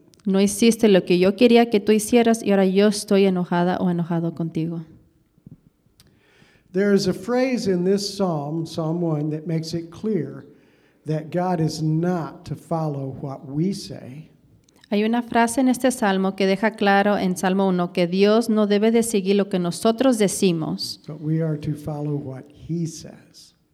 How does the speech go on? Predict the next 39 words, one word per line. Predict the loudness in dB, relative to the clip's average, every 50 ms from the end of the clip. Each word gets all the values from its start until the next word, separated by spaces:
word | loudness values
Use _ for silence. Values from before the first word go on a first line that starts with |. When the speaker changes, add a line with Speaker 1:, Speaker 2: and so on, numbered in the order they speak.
| _ _
Speaker 1:
pero | -6 -4 -2 0
nosotros | 0 0 0 0 0 0 2 4 2 4
debemos | 4 4 4 4 4 4 4 4 4 2
de | 2 2
seguir | 2 0 0 2 2 2 2 2
lo | 2 0 0
que | 0 2 2 4
él | 2 2 2
dice. | 0 0 -2 -2 -4 -8 -8 -8 -10 -10 -12 -18 -20 -20 -16 -12
Speaker 2:
And | -8 -6 -6
it | -4 -4 -4
has | -4 -4 -2 -4 -4 -6
to | -8 -10
come | -6 -4 -2 -2 -2 -2
from | -2 -2 0 0
a | 0 0
heart | 0 0 0 0 -2 -2 -4 -8
that | -10 -10 -8
desires | -8 -8 -6 -4 -4 -4 -2 -2 0 -2 -2 -2 -4 -2 -2
him | 0 0 0 0 0 -2
and | -4 -6 -6 -6 -6
him | -6 -4 -4 -4 -4 -4 -6
alone. | -8 -12 -12 -12 -12 -14 -16 -18 -20 -20 _ _ _ _ _ -4
Speaker 1:
Y | -4 -4
tiene | -2 0 0 2 2 2 2
que | 2 2 2
venir | 4 4 4 4 4 4
de | 4
un | 4 2 2
corazón | 2 4 4 6 4 4 2 0 0 2 4 4 4 2 2
que | 2 4
lo | 4 4 6
desee | 4 4 2 2 2 2 0 0 0
a | 0 2 2 4
él | 4 4 4 2 0 -2 -4
y | -4 -4 -4
solamente | -4 -4 -2 0 2 2 4 4 4 2 2 2 0 0 0 0
a | 0 0 -2
él. | -2 -4 -6 -8 -10